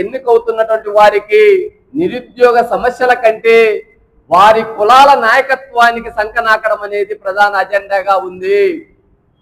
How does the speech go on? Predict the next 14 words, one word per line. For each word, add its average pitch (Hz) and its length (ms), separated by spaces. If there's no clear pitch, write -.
ఈ 214 120
రాష్ట్రంలో 240 600
రెండు 240 280
పార్టీలు, 247 680
రెండు 240 260
కులాలు 240 520
అధికారంలో 240 680
ఉంటాయి, 285 440
అది 247 220
సత్యము 262 680
అనే 247 260
బండి 240 360
భావంతో 254 500
వాళ్ళు 240 200